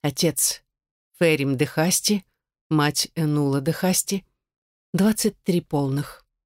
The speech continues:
родина Эйвория, Кеймор, волос светлый, глаз светло-серый.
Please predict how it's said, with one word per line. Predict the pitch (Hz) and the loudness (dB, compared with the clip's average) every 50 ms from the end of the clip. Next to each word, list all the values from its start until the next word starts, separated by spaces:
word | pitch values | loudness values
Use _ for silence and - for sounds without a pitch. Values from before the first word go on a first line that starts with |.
| _ _ _ - | _ _ _ -2
родина | 143 147 143 143 131 135 135 135 135 131 131 - _ _ _ _ - | 0 2 2 2 2 2 2 2 0 -2 -4 -6 _ _ _ _ -2
Эйвория, | 135 135 127 120 143 175 190 190 190 185 185 180 170 _ _ _ _ - | 0 0 0 2 2 2 2 4 2 2 2 0 -2 _ _ _ _ -4
Кеймор, | - 156 160 165 165 170 170 151 135 _ _ _ _ _ _ _ _ _ _ _ - | 0 2 2 4 2 2 0 -2 -6 _ _ _ _ _ _ _ _ _ _ _ -2
волос | 160 156 170 160 151 147 - | 2 2 4 4 2 2 2
светлый, | - - 165 185 196 190 - 190 190 190 175 - _ _ _ _ _ _ _ _ _ _ - | 0 2 2 2 0 0 0 0 2 2 0 -2 _ _ _ _ _ _ _ _ _ _ -4
глаз | 147 165 175 175 170 - - - _ _ _ _ _ - | 0 2 2 2 2 0 -2 -4 _ _ _ _ _ -4
светло-серый. | - - - 160 156 160 151 - - - 135 127 127 131 127 - | -2 0 0 0 0 0 0 0 0 0 0 0 -2 -4 -8 -10